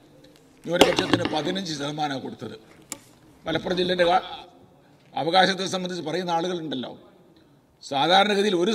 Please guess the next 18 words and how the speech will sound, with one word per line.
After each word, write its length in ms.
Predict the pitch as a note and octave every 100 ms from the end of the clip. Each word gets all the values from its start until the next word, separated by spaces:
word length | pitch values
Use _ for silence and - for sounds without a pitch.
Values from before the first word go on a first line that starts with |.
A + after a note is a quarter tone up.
| -
സംവരണവും 500 | F3 G#3 A3 A3+ A3
ഇല്ലെങ്കിൽ 320 | G#3 G3+ G3+ G#3 G3
പോലും 220 | F#3 C#3+ - - - - _ _ -
എൺപത് 300 | E3 F#3 G#3 F#3+
തൊണ്ണൂറ് 300 | F3+ F#3 F#3 F3
ശതമാനം 400 | F3 E3+ E3+ E3+ E3
വീടുകൾ 280 | D#3+ E3+ D#3+
മലപ്പുറം 300 | D#3 D#3 D#3+ D#3
ജില്ലയിൽ 280 | D#3 D#3+ E3 D#3 - - - - - -
അവിടെയുള്ള 280 | E3+ E3+ D#3
ആളുകൾ 220 | D3 D#3 B2
കിട്ടും. 240 | B2+ C3 C3 -
പക്ഷേ 260 | D#3+ D3 F#3 D#3+ C#3+ - - - - _ _ _ _ _ _ _ _ _ _ _ -
ഉമ്മൻചാണ്ടിൻ്റെ 520 | D#3 E3 E3 E3 E3
കാലഘട്ടത്തിൽ, 540 | F#3 E3+ F3 E3+ F3 F#3 G3+ - - -
കെ 100 | D#3
സി 80 | F#3+ E3
ജോസഫിൻ്റെ 400 | E3 E3 D3+ D3+